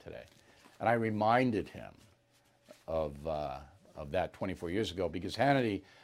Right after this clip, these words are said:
and the late Alan Colmes were there with me, and we were standing in some promo shoot in a building. I, I just remember it like it was yesterday, and we're all looking at each other going, "Is this gonna work? <laughs> Is this gonna work?"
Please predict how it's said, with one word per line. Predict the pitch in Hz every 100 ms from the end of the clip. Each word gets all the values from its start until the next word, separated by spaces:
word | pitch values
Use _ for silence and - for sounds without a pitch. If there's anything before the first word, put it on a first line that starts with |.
| -
and | 110 101
the |
late | 98 113
Alan | 104 95 87
Colmes | - 139 120 82 85
were | 85
there | 90 117 127 107
with | 104 127 -
me, | 107 110 92 76 - - -
and | 92
we | 95
were | 85
standing | - - 120 110 101
in | 87
some | 92
promo | - - 113 101 82
shoot | - - 80 -
in | 82
a | 78
building. | 69 113 117 90 69 - - - - - -
I, | 147 -
I | 127
just | 113 127 -
remember | 123 139 135
it | 113
like | 101
it | 92
was | 82
yesterday, | 95 113 - - 69 67 - - -
and | 127
we're | 147
all | 151
looking | 135 123
at | 107
each | 101 104
other | 95
going, | 85 80 76
"Is | 85
this | 143 -
gonna | 196
work? | 95 73 85 113 - - - - - - - -
<laughs> |
Is | - - _ _ - - - - -
this | 247
gonna | - 247
work?" | 220 185 220 226 226